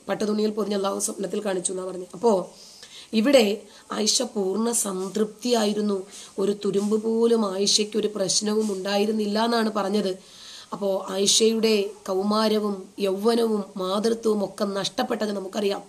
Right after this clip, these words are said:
നാൽപത്തിയെട്ട് വർഷം ആ സ്ത്രീ വിധവയായി ജീവിക്കേണ്ടി വന്നു. എന്തുകൊണ്ട്? ആറ് വയസ്സിൽ അൻപത്തിമൂന്ന് വയസ്സുകാരനായ മുഹമ്മദ് നബി അദ്ദേഹം, ആ സ്ത്രീയെ വിവാഹം കഴിച്ചത് കൊണ്ട് മാത്രം. അവരുടെ ബാല്യവും നഷ്ടപ്പെട്ടു, കൗമാരവും നഷ്ടപ്പെട്ടു,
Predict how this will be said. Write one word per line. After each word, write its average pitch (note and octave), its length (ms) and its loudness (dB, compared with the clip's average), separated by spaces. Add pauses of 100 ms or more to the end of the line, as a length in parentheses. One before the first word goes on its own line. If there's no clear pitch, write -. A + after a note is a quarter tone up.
(560)
നാൽപത്തിയെട്ട് A3+ 600 2
വർഷം G#3+ 420 0
ആ G#3+ 40 -2
സ്ത്രീ G#3 240 -2
വിധവയായി G3+ 600 2
ജീവിക്കേണ്ടി G3 540 -2
വന്നു. F#3 300 -4
എന്തുകൊണ്ട്? G#3+ 520 2 (480)
ആറ് G3+ 140 2
വയസ്സിൽ G3+ 420 0
അൻപത്തിമൂന്ന് G3+ 520 -2
വയസ്സുകാരനായ G3 600 0
മുഹമ്മദ് G#3+ 420 -2
നബി G3+ 140 0
അദ്ദേഹം, G3 260 -2 (140)
ആ G3+ 280 0 (280)
സ്ത്രീയെ G#3 320 2
വിവാഹം G3 420 -2
കഴിച്ചത് F#3+ 300 -2
കൊണ്ട് F#3 220 -4
മാത്രം. G#3 580 0 (600)
അവരുടെ G3 220 -2
ബാല്യവും G#3 480 2
നഷ്ടപ്പെട്ടു, G3+ 600 -4 (240)
കൗമാരവും A#3 640 6
നഷ്ടപ്പെട്ടു, G#3 600 -2